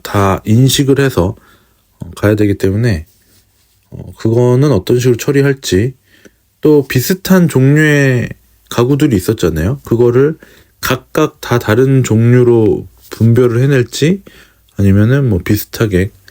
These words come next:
비슷한 종류끼리 묶을지. 어, 코덱스는 벌써 끝났네요. <laughs> 정말 코덱스는 속도가 빨라요.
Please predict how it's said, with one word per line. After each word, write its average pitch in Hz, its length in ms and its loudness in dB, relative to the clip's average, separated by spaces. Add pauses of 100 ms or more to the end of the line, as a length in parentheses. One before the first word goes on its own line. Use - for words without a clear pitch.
(440)
비슷한 110 360 -2
종류끼리 101 640 0
묶을지. 113 520 -2
어, 107 200 0
코덱스는 147 760 -2
벌써 127 260 0
끝났네요. 92 400 0 (300)
<laughs> - 300 -20
정말 135 200 0
코덱스는 156 420 0
속도가 151 360 -2
빨라요. 87 540 -2